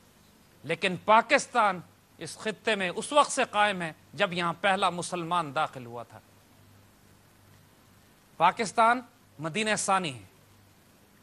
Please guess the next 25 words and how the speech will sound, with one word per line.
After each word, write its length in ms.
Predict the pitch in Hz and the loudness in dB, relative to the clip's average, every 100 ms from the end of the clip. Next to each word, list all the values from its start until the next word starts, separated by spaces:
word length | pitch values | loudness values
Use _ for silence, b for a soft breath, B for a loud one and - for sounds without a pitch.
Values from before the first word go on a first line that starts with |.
| _ _ | _ _
दूसरा 280 | - 214 226 | -6 0 0
मदीना 320 | 175 127 113 | 0 -6 -12
है, 60 | 98 - _ - _ - | -16 -20 _ -20 _ -10
एक 160 | - 139 | -8 -4
दूसरी 320 | 240 - 240 | -4 -2 -2
नजरियाती 640 | 180 156 180 214 214 202 123 | -2 -4 4 4 4 -2 -8
रियासत 460 | 151 202 196 202 - - | 0 2 2 -2 -6 -8
जो 60 | 180 | -4
अल्लाह 200 | 202 208 | 2 2
रसूल 360 | 170 - 226 185 | 2 -4 -6 -6
के 80 | |
नाम 220 | 180 190 175 | -2 -2 -2
पर 120 | 156 | -6
बनाई 300 | 156 147 135 | -4 -4 -4
गई 160 | 131 | -8
है। 100 | 113 - _ _ _ _ _ _ _ _ _ _ _ _ _ _ _ - - _ _ _ _ _ - | -14 -18 _ _ _ _ _ _ _ _ _ _ _ _ _ _ _ -20 -20 _ _ _ _ _ -10
और 160 | 139 - 151 | -10 -10 -4
अल्लामा 340 | 160 214 233 | 2 4 4
इकबाल 360 | 214 180 233 240 | 2 4 4 4
ने 180 | 269 269 _ _ _ _ _ _ _ _ _ _ _ _ _ _ _ - - | -2 -8 _ _ _ _ _ _ _ _ _ _ _ _ _ _ _ -20 -14
जब 120 | 131 135 | -12 -2
ये 140 | 226 | 0
फरमाया 440 | - 208 202 208 208 | 2 0 4 4 4
था 160 | 220 | 0
कि 160 | 208 | 0